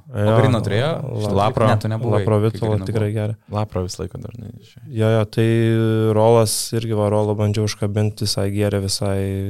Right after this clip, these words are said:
Speaker 2: kitus lietuvius, biški. Bet svarbiausia, kad patys labai taip,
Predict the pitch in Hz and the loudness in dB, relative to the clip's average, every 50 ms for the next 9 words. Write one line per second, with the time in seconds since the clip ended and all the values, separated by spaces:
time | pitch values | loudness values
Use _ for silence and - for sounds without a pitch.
0 | 104 107 - - 131 - 120 110 - 110 104 98 - - 110 107 104 101 101 104 | -8 -8 -10 -10 -6 -6 -4 -4 -2 -2 -4 -4 -4 -2 -2 -2 -2 -2 -4 -4
1 | 107 104 - - 113 107 117 135 127 156 - - _ 156 120 113 101 117 135 131 | -6 -6 -6 -6 -6 -6 -6 -8 -12 -16 -18 -20 _ -20 -20 -20 -20 -20 -20 -20
2 | 113 110 113 113 110 - _ - - - - - 120 123 117 120 139 147 160 - | -18 -10 -8 -8 -8 -8 _ -14 -8 -6 -4 0 0 0 2 2 0 0 0 0
3 | - 143 135 147 123 127 120 - - 170 180 165 131 - 117 113 113 113 117 113 | 0 0 0 0 -2 -2 -6 -4 -2 -2 -2 -2 0 2 4 4 6 6 6 6
4 | 104 - - 110 - | 6 6 2 0 0